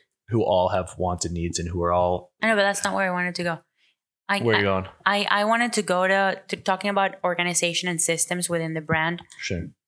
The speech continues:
Speaker 2: Things that aren't, that need to be established early on that sometimes are, you know, it's, are overseen or overlooked because, because you don't need, you know, because you're cool with having a handshake agreement with your best friend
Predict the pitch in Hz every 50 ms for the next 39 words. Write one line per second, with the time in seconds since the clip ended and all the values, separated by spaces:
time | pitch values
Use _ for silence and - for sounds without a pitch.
0 | _ - - 196 185 175 196 185 185 185 180 170 - 165 185 175 - 180 185 175
1 | 160 - 190 185 175 170 165 - - 175 165 165 165 - 170 175 - - - 175
2 | 170 170 170 165 170 165 165 170 185 202 214 - _ _ _ _ _ _ _ _
3 | _ - 175 175 175 - 185 175 170 165 175 175 175 175 - - - 170 165 165
4 | 165 165 160 165 165 165 165 165 _ _ _ _ _ _ _ _ _ - 175 175
5 | 165 165 165 - - - - - _ _ _ 175 170 170 - - 180 180 165 180
6 | 175 - - - 175 175 175 175 175 165 160 165 170 165 170 170 165 170 170 175
7 | 175 - - - - _ _ _ _ 156 - - 180 175 - - 180 170 170 165
8 | 165 156 - - - - _ _ _ _ - _ _ _ - 156 185 - 202 196
9 | 165 180 190 185 160 160 151 - 202 202 202 180 - 180 196 208 214 208 196 185
10 | 170 170 170 165 - _ _ _ - 175 170 170 165 165 156 - - - - -
11 | - - - - - - - 208 - 233 226 - - 226 226 220 - - - 247
12 | 240 226 208 185 175 160 170 185 180 175 - - - 165 175 180 180 180 185 190
13 | 185 180 180 175 170 165 - 185 - 180 170 175 175 175 170 170 175 175 180 175
14 | 175 175 165 170 170 170 170 - - 170 170 165 165 160 160